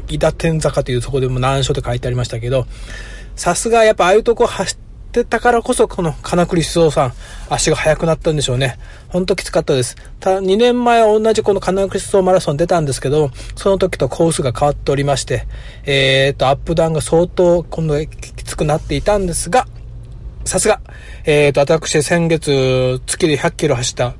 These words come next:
効果が出まして、その二年前よりか一分ぐらい時間は縮まりまして、一時間五分四十二秒というタイムでゴールしました。完走賞をいただきました。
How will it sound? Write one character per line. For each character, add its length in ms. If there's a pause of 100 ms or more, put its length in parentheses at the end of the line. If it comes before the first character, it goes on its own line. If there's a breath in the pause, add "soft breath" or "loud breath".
(160)
効 200
果 100
が 80
出 80
ま 160
し 60
て、 220 (440 loud breath)
そ 140
の 100
二 120
年 180
前 120
よ 60
り 60
か 140
一 140
分 320
ぐ 60
ら 100
い 80 (240)
時 120
間 100
は 80
縮 200
ま 100
り 60
ま 100
し 40
て、 160 (320 loud breath)
一 280
時 140
間 380 (680)
五 120
分 300
四 240
十 120
二 120
秒 200
と 120
い 180
う 60 (460)
タ 120
イ 40
ム 100
で 240
ゴ 120
ー 20
ル 60
し 80
ま 80
し 60
た。 80 (560 loud breath)
完 200
走 140
賞 140
を 40
い 40
た 80
だ 80
き 60
ま 100
し 60
た。 80